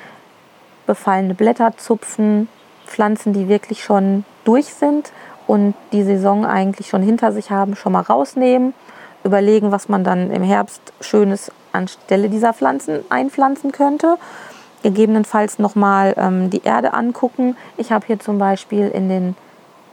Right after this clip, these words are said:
Pflanzkästen festgestellt, dass einige schon so stark durchwurzelt sind, dass ich sogar im Herbst nochmal die Erde tauschen werde. Nicht, weil man das typischerweise im Herbst macht,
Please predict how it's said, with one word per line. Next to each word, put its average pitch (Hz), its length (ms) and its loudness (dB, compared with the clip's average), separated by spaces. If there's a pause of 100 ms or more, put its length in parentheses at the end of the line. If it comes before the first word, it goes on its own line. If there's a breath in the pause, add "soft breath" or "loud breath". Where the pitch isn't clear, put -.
Pflanzkästen 233 840 0
festgestellt, 214 680 0
dass 185 140 -4
einige 214 400 0
schon 190 240 -2
so 220 120 2
stark 220 420 -2
durchwurzelt 220 680 -4
sind, 233 320 0 (300)
dass 202 220 0
ich 214 140 -2
sogar 208 280 0
im 190 100 -2
Herbst 196 380 -2
nochmal 208 320 0
die 208 100 2
Erde 190 260 -2
tauschen 165 460 -4
werde. 170 300 0
Nicht, 185 300 -4
weil 202 160 2
man 196 180 0
das 196 160 -2
typischerweise 196 680 -2
im 185 120 -4
Herbst 190 340 -4
macht, 247 260 -2